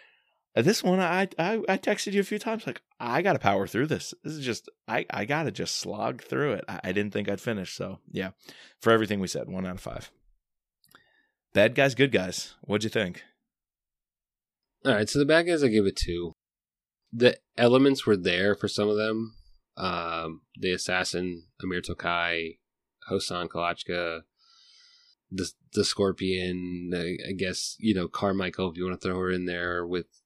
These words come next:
Speaker 2: as a bad guy. But again, like, I wanted Amir Tokai to be the,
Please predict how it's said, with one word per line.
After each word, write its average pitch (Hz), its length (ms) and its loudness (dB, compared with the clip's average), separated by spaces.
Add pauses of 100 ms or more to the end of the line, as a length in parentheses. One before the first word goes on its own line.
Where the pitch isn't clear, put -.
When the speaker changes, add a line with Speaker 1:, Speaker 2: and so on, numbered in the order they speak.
(220)
Speaker 2:
as 90 200 -8
a 90 60 -8
bad 87 280 -2
guy. 90 500 -2 (400)
But 104 440 -2 (800)
again, 139 280 8
like, 113 200 4
I 120 120 8
wanted 120 280 8
Amir 113 220 8
Tokai 101 400 2
to 101 80 4
be 95 160 0
the, 87 180 -4